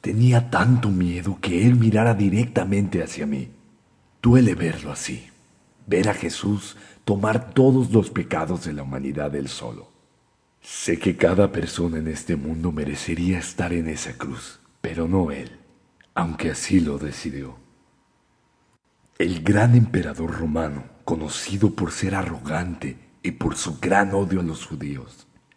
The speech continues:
bajó de su caballo y caminó hacia Jesús,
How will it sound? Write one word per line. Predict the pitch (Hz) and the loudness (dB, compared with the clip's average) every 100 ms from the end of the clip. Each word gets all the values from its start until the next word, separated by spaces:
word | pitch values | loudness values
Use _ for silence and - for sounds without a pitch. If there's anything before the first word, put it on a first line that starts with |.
| - | -2
bajó | 90 82 104 110 | 2 4 4 6
de | 113 | 6
su | 120 - | 4 2
caballo | - 78 78 85 92 95 - - | -2 -2 -2 0 0 -4 -8 -8
y | 107 | -6
caminó | - 85 95 95 104 | -2 -2 0 4 4
hacia | 110 - | 2 0
Jesús, | 90 - - 67 - - | -4 -4 -10 -10 -12 -20